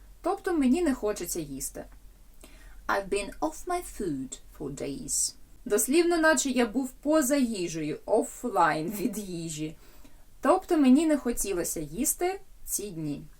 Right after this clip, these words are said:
Next symptom, weight gain. Прибавляємо у вазі. Increase in weight.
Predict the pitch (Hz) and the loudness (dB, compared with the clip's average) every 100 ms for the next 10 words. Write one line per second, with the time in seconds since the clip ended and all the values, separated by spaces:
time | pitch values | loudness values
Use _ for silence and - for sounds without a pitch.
0 | - - - 202 - - - 285 - - | -6 -2 0 0 2 0 2 0 -2 -4
1 | 160 170 233 247 - - - - 165 170 | -6 -4 -4 -4 -10 -20 -18 -8 -2 0
2 | 170 165 - - - 170 147 123 - - | -2 -8 -14 -18 -8 -2 -2 -2 -8 -10
3 | - - - - - - - - - - | -18 -20 -20 -20 -20 -20 -20 -20 -20 -20
4 | - - 226 226 208 185 190 226 262 302 | -10 0 4 6 6 6 6 6 6 2
5 | 302 214 190 190 147 139 123 - - - | 0 -2 0 0 0 -6 -10 -18 -20 -20
6 | - - - - 302 339 - 392 392 - | -20 -20 -20 -8 -2 0 2 4 4 6
7 | 254 247 139 - - | 4 4 0 -6 -12